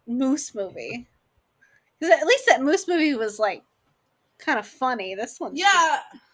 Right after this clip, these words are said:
Speaker 2: the Moose movie at least had
Speaker 1: humor.
Speaker 2: and a,
Speaker 1: And
Speaker 2: a plot.
Speaker 1: clothes.
Speaker 2: But it
Speaker 1: And a
Speaker 2: also had
Speaker 1: plot. That's true. His dad doesn't want to talk to Johnny because he got put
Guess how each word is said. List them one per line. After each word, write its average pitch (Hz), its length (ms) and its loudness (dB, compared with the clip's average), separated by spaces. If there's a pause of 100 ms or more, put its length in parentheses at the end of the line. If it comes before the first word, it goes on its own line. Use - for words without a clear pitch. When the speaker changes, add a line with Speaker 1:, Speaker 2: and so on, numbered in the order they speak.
Speaker 2:
the 247 80 -10
Moose 349 420 -4
movie 269 380 -8
at 214 240 -6
least 226 280 -16
had 196 480 -6 (1000)
Speaker 1:
humor. 311 540 -2 (1300)
Speaker 2:
and 508 240 0
a, 311 40 0
Speaker 1:
And 254 100 -6
Speaker 2:
a - 40 -20
plot. 285 340 2
Speaker 1:
clothes. 330 540 0 (720)
Speaker 2:
But 302 100 -2
it - 0 -
Speaker 1:
And 339 60 -6
a - 20 -4
Speaker 2:
also 427 340 2
had 302 400 6
Speaker 1:
plot. - 60 -6 (220)
That's - 340 -8
true. 277 640 -4 (880)
His 277 340 -2
dad 277 420 0
doesn't 294 300 -6
want 254 200 -6
to 247 100 -14
talk 233 460 -4
to 233 100 -16
Johnny 214 420 -6
because 208 340 -12
he 233 120 -4
got 214 380 -4
put 233 240 -8